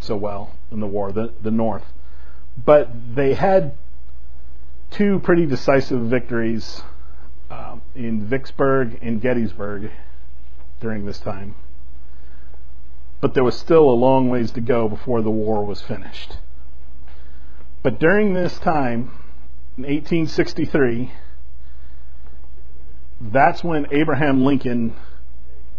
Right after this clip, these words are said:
gave the first, very first Thanksgiving proclamation. He reminded the American people that despite the war was raging, America had a lot to be grateful for.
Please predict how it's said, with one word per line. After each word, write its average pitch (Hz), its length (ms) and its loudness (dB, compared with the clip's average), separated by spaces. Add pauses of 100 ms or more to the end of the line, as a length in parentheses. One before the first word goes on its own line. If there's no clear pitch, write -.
(220)
gave 131 340 2
the 139 80 0
first, 151 460 0 (380)
very 151 240 4
first 131 420 0
Thanksgiving 123 600 0
proclamation. 110 840 0 (1800)
He 170 120 4
reminded 170 760 4
the 147 140 4
American 151 420 2
people 156 340 2
that 127 380 0
despite 156 500 2
the 165 80 4
war 147 680 4 (420)
was 143 200 0
raging, 143 640 0
America 143 460 2
had 131 180 2
a 123 40 2
lot 127 300 2
to 131 60 -2
be 120 80 0
grateful 113 440 0
for. 101 340 -2